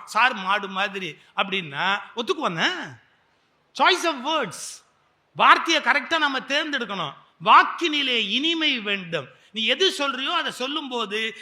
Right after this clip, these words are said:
இனிமையோடு மத்தவங்களுக்கு சொல்றதுக்கு பழகணும். மனதில் உறுதி வேண்டும், வாக்கினிலே இனிமை வேண்டும்.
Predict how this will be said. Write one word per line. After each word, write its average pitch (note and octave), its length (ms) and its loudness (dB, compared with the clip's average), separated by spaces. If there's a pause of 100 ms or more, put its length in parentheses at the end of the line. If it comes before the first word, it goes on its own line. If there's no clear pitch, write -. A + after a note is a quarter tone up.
(120)
இனிமையோடு D#4 720 -2
மத்தவங்களுக்கு A#3 460 -8
சொல்றதுக்கு C4 480 -6
பழகணும். G#3 440 0 (200)
மனதில் C4+ 480 2
உறுதி B3+ 360 -4
வேண்டும், F3+ 480 -4 (360)
வாக்கினிலே B3+ 800 0
இனிமை B3+ 400 0
வேண்டும். F3+ 460 -2